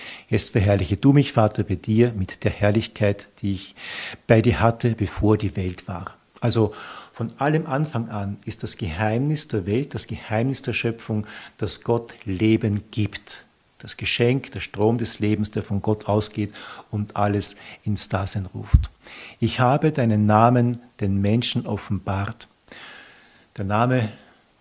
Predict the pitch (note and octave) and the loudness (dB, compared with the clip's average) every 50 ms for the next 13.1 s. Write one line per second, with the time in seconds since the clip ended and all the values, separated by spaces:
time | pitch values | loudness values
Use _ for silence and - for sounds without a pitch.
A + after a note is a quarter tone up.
0 | _ - - G2+ F#2 G#2+ G#2+ F#2+ G#2+ F#3+ - - - G#2+ - - F#2+ F#2+ G2+ - | _ -6 -6 -4 -2 -2 -2 -4 -4 -6 -6 -4 -4 -4 -2 -2 0 0 0 -2
1 | - G2+ F#2+ - - G#2+ F#2 - G#2 F#2 - - - - _ _ - G2 F#2+ G2+ | -4 -8 -8 -8 -8 -8 -6 -6 -4 -6 -6 -8 -10 -18 _ _ -10 -10 -8 -10
2 | - - - G2 G2 G#2 - - G#2+ G2+ G2+ - _ _ _ - G#2+ A2 A2+ B2 | -10 -12 -10 -10 -10 -10 -12 -12 -12 -12 -14 -16 _ _ _ -4 -2 -2 0 0
3 | A#2 - - - - - - - - - - - - - - A#2 - - B2 A#2+ | -2 -2 -4 -6 -8 -14 -16 -16 -16 -16 -16 -16 -14 -6 -4 -4 -2 0 -2 -2
4 | A2+ A#2 A2 A#2+ C#3 - D3 B2+ B2+ C3 - - A#2+ A2+ A2+ A2+ A#2+ C3 C3 - | 0 2 2 2 2 0 -2 -4 -4 -4 -2 -2 0 2 4 4 4 4 4 2
5 | - B2+ A#2 A2+ A#2+ B2 A#2+ A#2+ A#2+ - B2 A#2 A2 A2+ A2+ - - A#2 A2 G#2 | 2 2 2 2 2 0 0 0 0 0 0 0 0 0 -4 -4 -4 -4 -2 -2
6 | G#2+ A#2+ C3+ C3+ C#3+ A#2 A#2+ A2 A2+ A#2 B2 A#2+ C3+ D3+ D#3+ - - - _ _ | -2 -2 -2 -2 -4 -2 -2 -2 0 2 2 2 2 0 -2 -4 -6 -10 _ _
7 | _ _ _ _ - A2 A2 G#2+ G2+ G#2 - - D#3 - - B2+ - A#2+ A#2+ A#2+ | _ _ _ _ -4 -2 0 0 -2 -2 -2 -2 -2 0 0 2 2 4 4 6
8 | B2+ B2+ - - - - - - - - - - - A2+ - A#2+ A#2 A#2 A2 A2+ | 4 4 2 0 -14 -14 -14 -14 -14 -14 -10 -8 -4 -2 -2 0 2 2 2 2
9 | A2+ B2 A#2+ A#2 - A2+ - - - A#2 C3 C#3+ C#3+ - B2 A#2 - - - A2+ | 2 0 -2 0 0 -2 -2 -2 0 2 0 0 0 0 -4 -6 -4 -4 -2 -2
10 | G#2+ - - - - - - - - - - - - - - _ _ _ _ _ | -2 -2 -4 -8 -12 -18 -20 -20 -20 -20 -20 -20 -20 -20 -20 _ _ _ _ _
11 | _ _ _ _ - - A#2 A2 - - D#3 F3+ E3+ - - D#3+ C3 B2+ C3+ C3 | _ _ _ _ -4 -2 0 0 0 0 0 0 0 -2 -2 0 2 4 4 4
12 | B2+ B2+ B2+ B2 - G#3+ E3 D#3+ D#3+ C#3 - C#3+ C3+ A2 B2 A#2 B2 A2+ G2+ G2 | 4 4 2 2 2 2 2 2 2 0 0 -2 -2 0 0 0 0 0 -2 -4
13 | F#2 F#2 | -8 -10